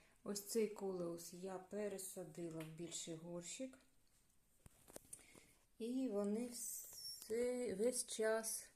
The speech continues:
намагаються квітнути. Весь час я їх прищіпую. І вони такі от не дуже привабливі.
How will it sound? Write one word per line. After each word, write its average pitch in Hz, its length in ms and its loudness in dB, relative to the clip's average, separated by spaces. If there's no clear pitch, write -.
намагаються 202 840 0
квітнути. 175 720 -4
Весь 180 200 -8
час 208 280 -6
я 202 60 2
їх 202 160 0
прищіпую. 240 840 -2
І 214 320 -2
вони 202 300 2
такі 208 400 0
от 196 220 -2
не 196 120 -2
дуже 202 300 2
привабливі. 170 760 -2